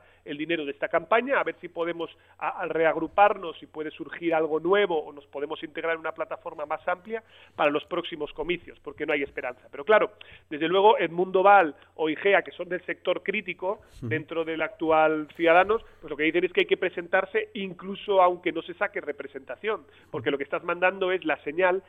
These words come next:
Speaker 1: de
Speaker 2: Claro.
Speaker 1: que ya no existes. Y ahí es donde viene la, la disputa, pero de,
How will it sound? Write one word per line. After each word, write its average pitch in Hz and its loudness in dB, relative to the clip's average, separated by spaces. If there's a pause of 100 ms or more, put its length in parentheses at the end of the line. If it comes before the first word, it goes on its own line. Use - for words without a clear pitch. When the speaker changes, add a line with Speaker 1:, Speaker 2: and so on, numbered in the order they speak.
(120)
Speaker 1:
de - -20
Speaker 2:
Claro. 147 -6
Speaker 1:
que 143 -8
ya 165 0
no 151 -8
existes. 139 -14 (320)
Y 151 -2
ahí 180 4
es 202 6
donde 190 0
viene 180 -2
la, - -8 (260)
la 165 0
disputa, 160 -6
pero 139 -6
de, 139 -4